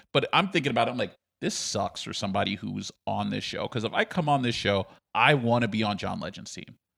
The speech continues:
This is my number one choice. And if you block me from working with John Legend and he turns around, I'm gonna be mad.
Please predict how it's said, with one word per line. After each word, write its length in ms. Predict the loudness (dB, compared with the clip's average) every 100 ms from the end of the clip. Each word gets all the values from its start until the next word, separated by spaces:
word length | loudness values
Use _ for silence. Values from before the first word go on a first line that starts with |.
| _ 0
This 180 | 0 2
is 160 | -2 0
my 100 | 2
number 560 | 2 2 2 2 2 2
one 220 | 2 0
choice. 340 | -2 -4 -6 -14 -20 -4
And 120 | 0
if 140 | 0 0
you 220 | -2 -2
block 420 | -2 4 6 6 0
me 160 | -4
from 300 | -2 -2 0
working 420 | 2 2 2 0
with 120 | 0 0
John 300 | 0 0 0
Legend 320 | -2 -2 -6
and 120 | -6
he 120 | -6
turns 280 | -6 -6 -6
around, 480 | -4 0 0 -2 -6 _ _ _ _ _ _ _ _ _ _ _
I'm 160 | 2 4
gonna 100 | 2
be 140 | 0
mad. 480 | 2 4 4 2 -4